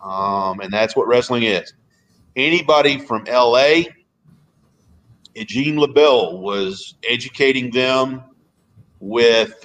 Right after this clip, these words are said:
what wrestling should be. Anybody from the Portland area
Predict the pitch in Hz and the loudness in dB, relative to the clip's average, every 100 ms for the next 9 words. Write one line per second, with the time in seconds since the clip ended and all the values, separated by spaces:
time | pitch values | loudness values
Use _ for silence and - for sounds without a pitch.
0 | 101 120 113 123 120 131 117 - 143 101 | -2 -2 2 2 2 -2 -6 -2 -2 -2
1 | 92 78 _ _ _ _ _ 113 123 117 | -6 -10 _ _ _ _ _ -8 -6 0
2 | 131 123 123 - 107 95 - 156 170 165 | 2 2 0 -8 -10 -10 -4 0 0 -2
3 | 156 156 156 151 147 | -4 -2 0 0 -2